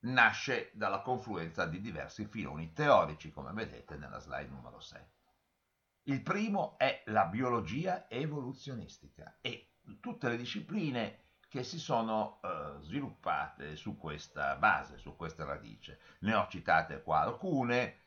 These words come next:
la sociobiologia, la psicologia evoluzionistica, l'antropologia evoluzionistica, l'economia evoluzionistica, potremmo anche aggiungere le scienze politiche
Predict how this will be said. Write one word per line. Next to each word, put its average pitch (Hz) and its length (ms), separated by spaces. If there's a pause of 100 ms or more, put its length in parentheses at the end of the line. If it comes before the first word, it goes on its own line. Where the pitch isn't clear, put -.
(160)
la 87 240
sociobiologia, 92 1000
la 85 120
psicologia 92 500
evoluzionistica, 104 960
l'antropologia 98 760
evoluzionistica, 113 960
l'economia 104 760
evoluzionistica, 98 800
potremmo 85 340
anche 101 220
aggiungere 87 600
le 82 120
scienze 80 480
politiche - 640